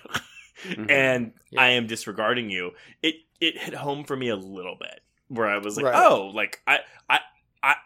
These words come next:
Speaker 1: that's something I'm working towards, being comfortable.
Speaker 4: And he's taunting her and saying, like,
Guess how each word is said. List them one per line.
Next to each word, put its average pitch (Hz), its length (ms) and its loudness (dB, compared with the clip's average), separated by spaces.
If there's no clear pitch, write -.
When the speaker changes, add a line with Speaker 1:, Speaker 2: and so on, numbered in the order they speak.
Speaker 1:
that's 135 220 0
something 123 220 -4
I'm 113 140 -2
working 107 300 -6
towards, 101 400 -6
being 98 200 -8
comfortable. 98 540 -6
Speaker 4:
And 143 100 -4
he's 151 160 -4
taunting 160 440 0
her 147 180 2
and 143 140 -6
saying, 135 240 -2
like, 117 140 -6